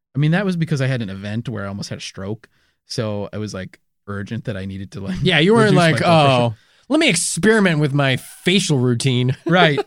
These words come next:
Speaker 1: And so I've never really tried anything. Um, so I don't know. Uh, uh, I, but I'm, it's not, like, something I'm opposed to. It's just, like,
Speaker 2: Yeah.
Speaker 1: you know, I am a skeptic, and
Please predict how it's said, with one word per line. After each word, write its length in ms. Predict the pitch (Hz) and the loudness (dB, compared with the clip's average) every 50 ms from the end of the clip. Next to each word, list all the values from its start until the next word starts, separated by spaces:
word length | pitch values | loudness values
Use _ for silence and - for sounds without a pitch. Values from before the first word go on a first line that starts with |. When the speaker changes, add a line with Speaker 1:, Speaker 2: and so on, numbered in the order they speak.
| _ 427 - | _ -8 -6
Speaker 1:
And 100 | 185 190 | -4 -4
so 200 | - 269 240 220 | 0 2 2 2
I've 180 | 233 277 311 294 | 4 2 2 2
never 180 | 285 277 247 226 | 2 2 2 2
really 180 | 208 185 165 143 | 2 2 2 0
tried 320 | - - 143 135 135 123 | 0 0 0 0 0 0
anything. 640 | 117 117 113 - - 113 110 110 110 110 113 127 - - _ | 0 -2 -4 -4 -4 -6 -4 -4 -4 -4 -6 -6 -8 -8 _
Um, 460 | 120 131 131 123 123 127 127 123 120 - _ _ _ _ _ | -4 -2 0 0 0 0 0 -2 -4 -6 _ _ _ _ _
so 180 | - - 170 170 | -2 0 2 2
I 100 | 190 202 | 4 4
don't 140 | 196 180 | 2 2
know. 320 | 160 143 127 117 107 - - _ | 2 0 0 -2 -4 -8 -10 _
Uh, 40 | 117 | -6
uh, 380 | 123 127 98 73 120 131 131 - | -6 -6 -6 -6 -6 -8 -6 -4
I, 120 | 147 175 | -4 0
but 120 | 175 226 262 | 2 2 2
I'm, 160 | 269 247 247 240 | 2 2 0 -2
it's 140 | - 226 - 294 | -4 -4 -2 -2
not, 120 | 285 285 | -2 -2
like, 140 | 254 220 - | -2 -2 -2
something 260 | - 214 196 196 170 | -2 -2 -2 0 -2
I'm 80 | 151 131 | -2 -4
opposed 440 | 117 - - 135 131 151 165 - | -4 -6 -4 -4 -4 -2 -4 -4
to. 100 | - 226 | -4 -4
It's 100 | 214 185 | -4 -4
just, 260 | 170 - 185 165 - 165 | -4 -6 -6 -6 -4 -6
like, 160 | 135 120 95 | -6 -6 -6
Speaker 2:
Yeah. 140 | 92 87 87 - _ _ _ _ _ _ _ _ | -8 -10 -12 -14 _ _ _ _ _ _ _ _
Speaker 1:
you 120 | 180 226 | -2 -2
know, 140 | 214 180 190 | 0 -2 -2
I 100 | 208 - 320 | -2 -2 -2
am 120 | 254 175 147 | 0 0 -2
a 40 | |
skeptic, 560 | 123 - - 123 101 - - 127 139 - - _ | -2 -4 -8 -8 -10 -8 -8 -8 -10 -10 -12 _
and 160 | - 127 135 | -8 -6 -4